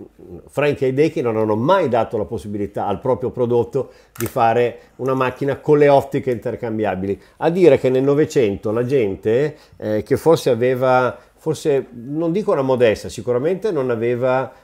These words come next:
ehm, eh, diciamo, un'economia come quella che c'era o c'è nel terzo millennio, lavoravano tutti col cinquanta millimetri su ventiquattro trentasei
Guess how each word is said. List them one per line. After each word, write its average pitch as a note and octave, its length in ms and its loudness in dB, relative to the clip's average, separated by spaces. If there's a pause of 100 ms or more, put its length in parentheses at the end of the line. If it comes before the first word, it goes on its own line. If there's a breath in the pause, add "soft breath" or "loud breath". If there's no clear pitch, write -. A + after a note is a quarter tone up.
(120 loud breath)
ehm, G#2+ 880 -4
eh, G2+ 240 0
diciamo, B2+ 520 -4
un'economia C#3 720 0
come B2 240 -4
quella A#2 240 0
che A2+ 160 -6
c'era C3+ 500 2
o A2+ 60 0
c'è A#2+ 180 -6
nel A2+ 160 -4
terzo A#2 300 -8
millennio, D#3+ 520 -4 (220 loud breath)
lavoravano C3 600 2
tutti G#2 420 -2
col G#2 160 -6
cinquanta C#3+ 500 -4
millimetri F3+ 540 -2
su D3+ 140 -6
ventiquattro C3+ 500 -4
trentasei A2+ 680 -4